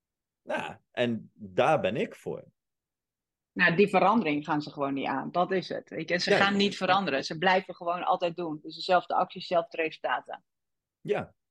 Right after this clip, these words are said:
Speaker 2: Maar waar komt het, waar komt dan het geloof vandaan of de overtuiging vandaan dat ze het dan toch wel zelf kunnen? Want dat, eh, ik bedoel, dit heb ik heel veel in salesgesprekken, hè? En jij
Speaker 1: Dit
Speaker 2: dus nu
Speaker 1: vind ik
Speaker 2: ook.
Speaker 1: interessant.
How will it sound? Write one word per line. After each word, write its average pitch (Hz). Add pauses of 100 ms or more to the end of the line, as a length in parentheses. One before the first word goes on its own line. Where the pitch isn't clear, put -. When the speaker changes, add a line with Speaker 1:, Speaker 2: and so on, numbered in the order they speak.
(320)
Speaker 2:
Maar 185
waar 220
komt 262
het, 247
waar 208
komt 254
dan 220
het 214
geloof 202
vandaan 208
of 185
de 180
overtuiging 185
vandaan 190
dat 185
ze 196
het 175
dan 175
toch -
wel 180
zelf 175
kunnen? 156
Want 160
dat, 135
eh, 127
ik -
bedoel, 160
dit 180
heb 165
ik 160
heel 165
veel 147
in 151
salesgesprekken, 147
hè? 220 (120)
En 175
jij 175
Speaker 1:
Dit 175
Speaker 2:
dus -
nu 160
Speaker 1:
vind 185
ik -
Speaker 2:
ook. -
Speaker 1:
interessant. 147